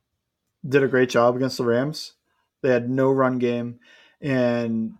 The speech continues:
Stafford threw two picks. They were able to get him into some of those decisions.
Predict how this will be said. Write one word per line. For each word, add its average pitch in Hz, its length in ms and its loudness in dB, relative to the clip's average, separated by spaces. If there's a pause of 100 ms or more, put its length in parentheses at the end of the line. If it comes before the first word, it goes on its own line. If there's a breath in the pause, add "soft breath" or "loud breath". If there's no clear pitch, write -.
Stafford 123 460 -2
threw 110 200 -6
two 180 280 4
picks. 151 760 -2
They 135 80 -2
were 117 60 0
able 135 180 -2
to 131 60 -4
get 135 140 -2
him 135 100 -2
into 131 140 -6
some 135 180 -6
of 123 60 -6
those 123 140 -4
decisions. 120 540 -6